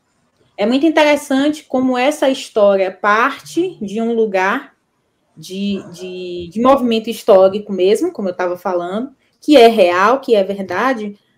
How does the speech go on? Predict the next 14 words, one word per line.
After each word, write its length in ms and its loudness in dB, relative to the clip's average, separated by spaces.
mas 520 0
ele 280 6
se 160 0
encontra 840 0
num 240 -2
processo 500 0
de 80 -6
resgate 580 -2
de 60 -8
ancestralidade, 960 -4
tanto 580 0
do 160 -2
povo 500 6
negro 580 0